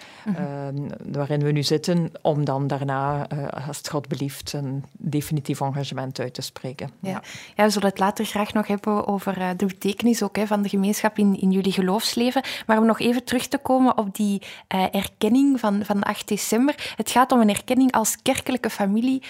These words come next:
Speaker 1: van God gewijd leven.
Speaker 2: Mm.
Speaker 1: En, ehm, hoe,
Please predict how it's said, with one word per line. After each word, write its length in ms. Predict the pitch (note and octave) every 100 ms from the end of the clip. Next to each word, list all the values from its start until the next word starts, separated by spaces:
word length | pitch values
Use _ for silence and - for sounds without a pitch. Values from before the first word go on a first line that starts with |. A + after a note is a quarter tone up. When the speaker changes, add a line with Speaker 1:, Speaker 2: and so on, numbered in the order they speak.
| -
Speaker 1:
van 240 | - G#3
God 240 | G3 A3+ -
gewijd 360 | A3 G3+ F#3+
leven. 420 | F3 F#3 F#3+ F#3+ D#3+
Speaker 2:
Mm. 60 | D#3 - -
Speaker 1:
En, 280 | G#3+ A3 G#3+ - -
ehm, 320 | G#3 G#3 G3+ G3 -
hoe, 280 | G3+ B3